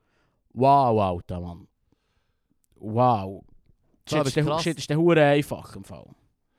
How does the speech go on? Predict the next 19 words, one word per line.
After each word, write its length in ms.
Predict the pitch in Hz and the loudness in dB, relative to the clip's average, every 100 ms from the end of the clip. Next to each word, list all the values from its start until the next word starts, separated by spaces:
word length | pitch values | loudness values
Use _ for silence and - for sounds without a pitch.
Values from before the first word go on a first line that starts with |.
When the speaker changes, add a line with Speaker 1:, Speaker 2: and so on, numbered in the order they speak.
| _ _ | _ _
Speaker 2:
Vor 100 | 143 | -6
allem 100 | 165 | -4
ist 60 | |
ja 80 | 143 | -4
bei 100 | 160 | -6
ihm 100 | 143 | -8
die 60 | 151 - | -10 -8
Qualifikation 960 | 131 127 120 - 123 - 139 143 151 _ _ _ _ _ _ _ | -8 -8 -10 -14 -16 -8 -6 -6 -10 _ _ _ _ _ _ _
auch 140 | - 160 | -10 -8
mehr, 360 | 156 156 156 | -6 -6 -8
dass 200 | 151 143 - | -10 -12 -12
er 300 | 131 135 120 | -10 -8 -8
so 200 | 143 135 | -10 -10
wie 100 | 135 | -10
ein, 80 | |
ein 540 | 131 131 127 127 127 - _ _ _ _ _ _ _ _ _ _ _ - 123 | -10 -8 -8 -10 -10 -14 _ _ _ _ _ _ _ _ _ _ _ -18 -16
Standard-Guy 1080 | - 135 135 131 127 - - 123 113 113 117 | -10 -8 -8 -8 -10 -12 -12 -10 -8 -10 -10
ist, 340 | 104 98 90 | -10 -12 -12
weißt 280 | 92 92 | -16 -16